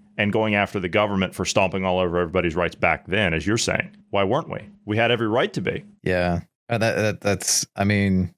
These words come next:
Speaker 2: that's been so long ago. When we, when we say twenty years ago, technically, when you, when you look at it that way, people that are, that, some of the, I, I'd have to look at the ages, but some of the soldiers that died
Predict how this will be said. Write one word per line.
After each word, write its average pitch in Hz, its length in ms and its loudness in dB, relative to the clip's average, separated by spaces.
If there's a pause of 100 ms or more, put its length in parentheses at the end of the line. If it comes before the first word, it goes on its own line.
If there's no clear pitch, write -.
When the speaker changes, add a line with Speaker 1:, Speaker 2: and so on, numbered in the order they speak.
Speaker 2:
that's 135 400 0
been 143 180 0
so 123 220 0
long 107 260 0
ago. 120 180 2
When 113 200 0
we, 151 160 2
when 123 260 0
we 170 120 2
say 175 180 0
twenty 135 300 0
years 104 300 2
ago, 120 440 2
technically, 139 840 0 (160)
when 120 160 0
you, 113 100 2
when 110 140 2
you 107 140 2
look 113 180 0
at 113 80 2
it 107 80 0
that 98 240 2
way, 117 400 0 (240)
people 185 420 0
that 135 160 0
are, 117 460 0 (120)
that, 123 240 2 (120)
some 151 320 0
of 185 80 0
the, 147 240 0
I, 110 300 2
I'd 113 40 2
have 123 260 2
to 147 80 0
look 131 200 2
at 135 80 -2
the 110 140 0
ages, 104 540 0
but 101 340 0 (200)
some 170 200 0
of 220 80 0
the 185 60 2
soldiers 160 480 2
that 95 240 0
died 123 580 0